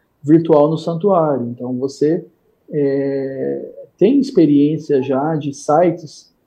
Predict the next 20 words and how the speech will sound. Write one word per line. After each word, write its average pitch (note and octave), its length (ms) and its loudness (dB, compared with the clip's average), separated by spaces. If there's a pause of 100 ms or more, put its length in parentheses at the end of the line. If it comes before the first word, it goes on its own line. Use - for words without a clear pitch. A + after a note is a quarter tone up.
(360)
por D3 100 4
exemplo, D#3+ 280 2
o E3 40 0
site D#3 280 0
da F3 80 2
Canção F3 360 -4
Nova E3+ 260 2
é - 20 4
bem E3+ 340 2
dinâmico, F#3 680 0 (400)
no D#3 60 -12
que D#3 120 -8
diz C#3 180 -4
respeito C#3+ 540 2
aí C#3 180 2
às C#3+ 200 2
possibilidades C#3+ 760 -2
para D3 140 2
as C#3 60 2
juventudes, D#3 1080 -2